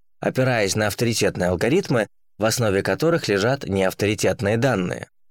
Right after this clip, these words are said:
В ближайшем будущем количество синтетических, созданных не человеком, а алгоритмами,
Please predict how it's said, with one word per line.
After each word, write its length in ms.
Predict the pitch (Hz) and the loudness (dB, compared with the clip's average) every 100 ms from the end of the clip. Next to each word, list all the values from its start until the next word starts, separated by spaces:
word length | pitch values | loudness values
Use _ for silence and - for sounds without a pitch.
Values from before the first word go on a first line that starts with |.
| - _ | -20 _
В 140 | - 92 | -12 -2
ближайшем 580 | 131 131 117 92 98 107 | 0 2 2 2 0 0
будущем 400 | 175 135 104 90 | 2 2 0 0
количество 580 | 101 110 110 - - | 0 0 0 -2 -2
синтетических, 1080 | 101 113 104 127 160 131 101 - - 90 - _ _ - | 0 0 0 0 0 -2 -2 -4 -4 -6 -6 _ _ -8
созданных 520 | - 107 92 95 - | -2 0 0 -2 -2
не 80 | 101 | -2
человеком, 520 | 110 107 98 87 90 | 0 2 2 0 0
а 60 | |
алгоритмами, 640 | 92 95 104 92 90 90 - | 2 2 0 0 -2 -4 -6